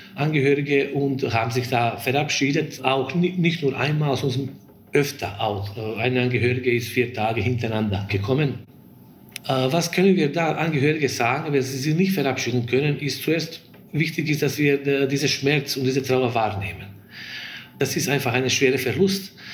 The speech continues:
Und, äh, Verlust hat nach einer Wissenschaftlerin Elisabeth Kübler-Ross fünf Phasen. Erste Phase ist nicht wahrhaben wollen.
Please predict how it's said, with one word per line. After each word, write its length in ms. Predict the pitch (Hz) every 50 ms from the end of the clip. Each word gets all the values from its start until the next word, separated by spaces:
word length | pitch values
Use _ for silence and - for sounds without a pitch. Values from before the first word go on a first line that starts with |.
| - - - - - - - - -
Und, 500 | 139 139 135 135 139 143 143 143 143 -
äh, 200 | - 139 135 127
Verlust 480 | 127 - 147 143 160 156 - - - -
hat 320 | - - - - - - - - - - - - - - -
nach 160 | 131 123 - 139
einer 260 | 143 147 147 135 131
Wissenschaftlerin 680 | 131 139 123 - 135 120 - - 139 127 127 127 131
Elisabeth 420 | 131 120 120 120 127 123 120 104
Kübler-Ross 460 | - 131 120 123 110 110 123 117 101 -
fünf 240 | - 170 165 165
Phasen. 540 | - - 139 127 127 131 127 131 135 120 - - - - - - - - - -
Erste 320 | - 127 131 127 - 139
Phase 420 | 120 - 113 101 107 113 113 123 113
ist 320 | 117 117 - - - - - - - - - - - - - - - - - - - - - - - -
nicht 300 | 120 139 139 - - -
wahrhaben 640 | 123 117 117 110 101 110 107 120 139 151 147 139 135
wollen. 380 | 135 131 135 139 139 131 120